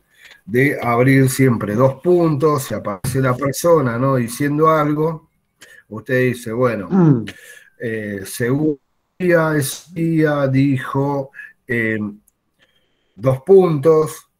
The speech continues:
Speaker 1: eh, abren guión, ¿no? Comillas,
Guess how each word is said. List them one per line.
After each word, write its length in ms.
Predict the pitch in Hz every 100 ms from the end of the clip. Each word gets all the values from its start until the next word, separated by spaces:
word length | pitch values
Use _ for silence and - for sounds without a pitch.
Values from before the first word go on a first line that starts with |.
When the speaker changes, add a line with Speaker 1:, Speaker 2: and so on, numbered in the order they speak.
| _
Speaker 1:
eh, 540 | 110 107 104 101 98 _ _ _ _ _ _ -
abren 340 | 131 135 123
guión, 560 | 131 165 175 170 165 - -
¿no? 400 | 117 143 147 _ _ _ _
Comillas, 920 | - 123 156 156 127 156 160 -